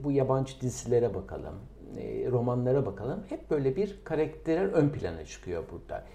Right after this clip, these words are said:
İşte atıyorum John Nesmo'nun Henry Hol'ü de öyledir,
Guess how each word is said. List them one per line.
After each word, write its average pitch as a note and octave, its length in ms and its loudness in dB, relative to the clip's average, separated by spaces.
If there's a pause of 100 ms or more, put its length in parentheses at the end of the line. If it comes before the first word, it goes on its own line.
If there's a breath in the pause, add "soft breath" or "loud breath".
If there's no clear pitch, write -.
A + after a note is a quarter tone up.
(120)
İşte - 300 -6
atıyorum A2 480 2
John A2+ 260 2
Nesmo'nun A#2 580 -2
Henry A2 180 0
Hol'ü G#2 400 0
de F2+ 60 -4
öyledir, D#2 460 -2